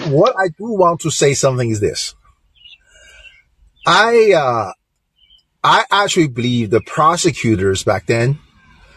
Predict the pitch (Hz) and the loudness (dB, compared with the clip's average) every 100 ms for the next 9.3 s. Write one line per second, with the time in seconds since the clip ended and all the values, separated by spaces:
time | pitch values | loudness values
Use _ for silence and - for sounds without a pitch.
0 | _ _ _ - 143 117 131 123 135 143 | _ _ _ 0 0 0 0 2 2 2
1 | - 143 139 110 90 - - 117 107 - | 2 2 0 -2 -6 -8 -2 0 0 0
2 | 135 123 117 123 - 107 95 92 85 - | -2 0 -2 -2 0 -2 0 0 -2 -6
3 | - - 98 120 147 - - - - 131 | -12 -10 -8 -6 -10 -14 -20 -16 -4 0
4 | 143 143 135 113 107 92 - 85 _ - | 0 0 0 0 0 -2 -10 -16 _ -20
5 | - - - - - 220 262 220 208 139 | -20 -20 -20 -20 0 2 2 0 -2 0
6 | 165 170 120 110 107 107 - - 165 277 | 2 2 2 2 2 0 -4 -2 2 2
7 | 285 214 170 _ _ _ _ - 240 285 | 0 -8 -8 _ _ _ _ -2 0 2
8 | 240 120 110 107 185 254 302 - 135 - | 0 -2 -4 2 2 2 0 -4 -4 -4
9 | - 135 | -2 -2